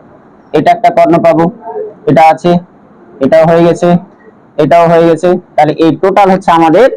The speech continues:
এই বহুভুজ বা এই পঞ্চভুজের কি? কর্ণ। আর প্রত্যেকটা কর্ণই দেখো এই চিত্রের ভেতরে আছে না? প্রত্যেকটা কর্ণ কি আছে? এই চিত্রের ভেতরে আছে। তাহলে যদি বলা হয় কুব্জ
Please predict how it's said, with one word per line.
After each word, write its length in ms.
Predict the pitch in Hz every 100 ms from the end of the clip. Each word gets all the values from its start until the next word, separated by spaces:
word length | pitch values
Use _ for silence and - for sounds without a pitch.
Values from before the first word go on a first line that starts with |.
| -
এই 120 | 151 147 - 123
বহুভুজ 400 | 139 165 165 196 151
বা 80 | 160
এই 120 | 151
পঞ্চভুজের 680 | 156 165 170 165 156 151 135
কি? 140 | 214 381 -
কর্ণ। 280 | 151 135 113 104 - _ _ _
আর 120 | - -
প্রত্যেকটা 580 | - 214 - 226 - 208
কর্ণই 380 | - 180 180 180
দেখো 220 | 170 202
এই 160 | 170 151
চিত্রের 400 | - 170 190 180
ভেতরে 300 | 170 - 175
আছে 160 | 175 196
না? 120 | 196 202 - _ - - _ - _
প্রত্যেকটা 440 | 170 - 196 185
কর্ণ 260 | 185 175 170 175
কি 100 | 180
আছে? 160 | 170 151
এই 100 | 147
চিত্রের 360 | 151 - 214 302 - -
ভেতরে 300 | 156 - 120
আছে। 200 | 104 - - - - - -
তাহলে 200 | 156 165
যদি 180 | 175 175
বলা 200 | 175 175
হয় 180 | 180 185 - - -
কুব্জ 260 | - 180